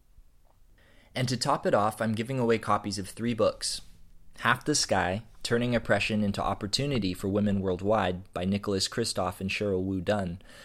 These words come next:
a book written by two Pulitzer Prize winners covering stories of sex slaves from developing countries like Cambodia,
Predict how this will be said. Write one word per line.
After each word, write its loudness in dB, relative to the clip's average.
a -2
book 2
written 0
by 4
two 0
Pulitzer 0
Prize 0
winners -2
covering -2
stories 0
of -4
sex 0
slaves -2
from -2
developing 2
countries -2
like 0
Cambodia, 0